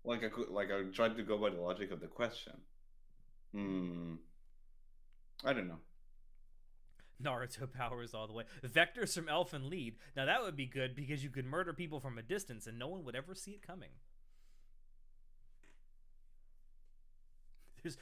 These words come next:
Speaker 2: it leaves no evidence behind. I don't know. I mean,
Speaker 1: Hmm.
Speaker 2: Stands would be nice, though. It just depends on what stand, because some people get shitty stands.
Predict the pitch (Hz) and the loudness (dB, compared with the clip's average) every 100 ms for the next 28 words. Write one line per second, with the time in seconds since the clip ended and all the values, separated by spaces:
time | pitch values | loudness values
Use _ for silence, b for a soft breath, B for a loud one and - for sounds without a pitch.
0 | 175 127 131 160 131 139 127 127 131 - | -4 -2 -2 -4 -2 -2 -2 -4 -4 -6
1 | 110 104 110 90 - b b 339 370 359 | -8 -8 -8 -10 -12 b b 6 4 2
2 | - B 143 220 269 247 190 - - - | 0 B 8 8 6 -4 -6 -12 -16 -16
3 | B B B B - 180 220 98 240 349 | B B B B -2 4 4 8 8 8
4 | 208 185 151 120 120 117 - 82 78 - | 6 2 2 2 2 0 -8 -12 -14 -16
5 | b 190 269 277 220 240 202 196 139 - | b 0 0 0 0 0 0 -2 -2 2
6 | 202 135 b b 165 190 175 - 262 320 | 2 2 b b 0 4 4 4 4 4
7 | 247 175 151 131 - 190 147 127 135 147 | 4 2 0 -2 0 0 0 0 0 0
8 | 101 95 - | 0 -6 -14